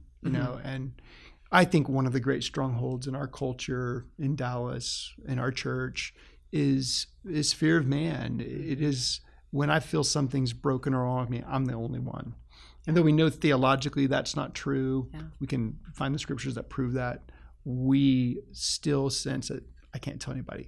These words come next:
Speaker 1: Nobody else
Speaker 2: Mm-hmm.
Speaker 1: can see this." And I know that's not true, but so many people feel that way. They feel that isolation, that I'm the only one in this particular place that's going through this.
Speaker 2: Yeah.
Speaker 1: Um, what do you say to that? How do we blow that up?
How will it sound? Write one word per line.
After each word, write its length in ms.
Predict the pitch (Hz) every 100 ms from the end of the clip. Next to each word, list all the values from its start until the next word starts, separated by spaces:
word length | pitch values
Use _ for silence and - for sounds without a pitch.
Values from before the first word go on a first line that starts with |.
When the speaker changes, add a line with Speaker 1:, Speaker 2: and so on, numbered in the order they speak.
| -
Speaker 1:
Nobody 240 | 165 151 127
else 100 | 160
Speaker 2:
Mm-hmm. 80 |
Speaker 1:
can 80 | 139
see 120 | 123 135
this." 260 | 123 - - - -
And 80 | 151
I 20 |
know 180 | 160 190
that's 220 | 185 -
not 140 | 131
true, 280 | - 139 123
but 160 | 113 -
so 280 | - 170 160
many 180 | 139
people 540 | 123 170 160 120 117 - - - -
feel 240 | - 196
that 160 | 170 120
way. 240 | 107 110
They 100 | 147
feel 180 | 127 147
that 120 | 135
isolation, 680 | 131 131 - 127 131 - 127
that 80 | 127
I'm 100 | 143
the 100 | 139
only 260 | 143 175 156
one 260 | 127 135
in 100 | 123
this 140 | 135 -
particular 340 | 139 139 139
place 320 | 131 127 123
that's 140 | 139 -
going 240 | 131 127
through 240 | - 127 113
this. 280 | - - 156
Speaker 2:
Yeah. 220 | 160 151 - - - -
Speaker 1:
Um, 420 | 147 143 127 117 - - - - -
what 160 | 240
do 60 | 285
you 80 | 277
say 220 | - 131
to 80 | 127
that? 200 | - - 147 123
How 140 | - 180
do 40 |
we 100 | 170
blow 480 | 127 - 123 123 117
that 180 | 113 104
up? 260 | - -